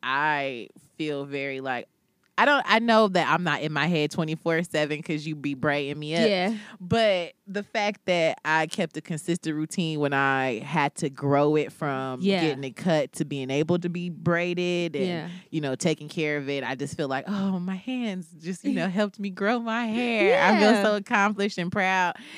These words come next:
Speaker 1: And just learning it, you know, learning
Speaker 2: Mm-hmm.
Speaker 1: what she can do, learning her pattern,
Speaker 2: Mm-hmm.
Speaker 1: um,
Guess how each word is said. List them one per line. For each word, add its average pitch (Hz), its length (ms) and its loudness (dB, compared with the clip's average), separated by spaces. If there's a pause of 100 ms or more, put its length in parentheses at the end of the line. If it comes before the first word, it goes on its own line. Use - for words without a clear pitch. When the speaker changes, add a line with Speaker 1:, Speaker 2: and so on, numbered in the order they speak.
(160)
Speaker 1:
And 190 280 -2
just 185 240 -2
learning 180 560 0
it, 131 280 -6
you 175 140 -6
know, 147 160 -4
learning 156 440 -4
Speaker 2:
Mm-hmm. 147 80 -6
Speaker 1:
what 156 120 0
she - 140 -8
can 156 220 -6
do, 151 320 2
learning 135 320 -6
her 147 120 -2
pattern, 139 720 0 (160)
Speaker 2:
Mm-hmm. 165 360 -10
Speaker 1:
um, 123 540 0